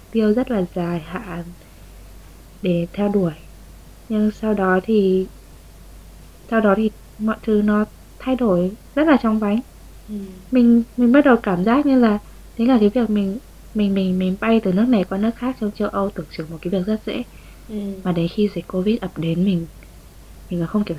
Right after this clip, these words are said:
Speaker 1: soát được nó.
Speaker 2: Ừ.
Speaker 1: Thì bây giờ nữa là việc mình set ra một cái, một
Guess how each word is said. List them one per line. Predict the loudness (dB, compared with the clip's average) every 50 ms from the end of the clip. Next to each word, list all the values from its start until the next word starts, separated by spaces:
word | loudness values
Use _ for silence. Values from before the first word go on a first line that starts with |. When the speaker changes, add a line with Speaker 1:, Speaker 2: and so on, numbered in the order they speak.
| -8 -6
Speaker 1:
soát | -6 -6
được | -6 -6 -12 -12
nó. | -12 -12 -12 -14 -16 -18 -18 -20 -20 -20 -20 -20 -20 -20 -20 -20 -20 -12 -8
Speaker 2:
Ừ. | -8 -8 -6 -8 -10 -12
Speaker 1:
Thì | -4 -4 0
bây | 4 4 4 4
giờ | 4 2 2 2 0 0
nữa | -2 -2 0 0
là | 0 0 0 0
việc | -2 -6 -6 -6 -8 -8
mình | -8 -6 -6 -6 -8 -10 -12 -6 -4
set | -2 -2 -2 -2
ra | -4 -4 -4
một | -4 -6 -8 -10 -16 -14 -10
cái, | -8 -8 -6 -6 -8 -6 -6 -6 -8 -8 -12 -20 -20 -20 -20 -20 -20 -20 -20 -20 -20 -20 -20 -20 -20 -20 -20 -14 -10
một | -10 -10